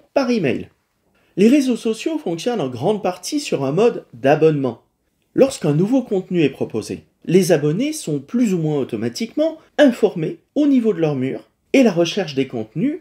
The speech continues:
est facilitée. Mais la difficulté, c'est souvent de monitorer en même temps beaucoup de sources parallèles.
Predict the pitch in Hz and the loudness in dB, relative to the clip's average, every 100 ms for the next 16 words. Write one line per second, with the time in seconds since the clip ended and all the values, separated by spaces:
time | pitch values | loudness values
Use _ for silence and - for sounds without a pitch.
0 | _ 262 240 214 208 170 143 117 - _ | _ -2 0 0 -2 -8 -10 -10 -18 _
1 | _ _ _ _ _ _ _ _ 226 269 | _ _ _ _ _ _ _ _ 6 6
2 | 240 226 214 190 208 202 254 262 233 - | 2 -4 -6 -8 -10 -4 -4 -4 -8 -10
3 | 156 208 208 226 254 220 196 185 214 220 | -6 -6 -2 0 2 2 2 4 2 2
4 | 220 220 196 214 240 196 156 175 180 160 | 0 0 0 2 0 2 2 0 -2 -2
5 | 226 233 196 127 143 220 214 220 160 147 | -2 -2 -4 -8 -4 -4 -2 -4 -2 -2
6 | - 170 190 - - - 120 107 98 | -2 -6 -6 -14 -12 -6 -4 -4 -6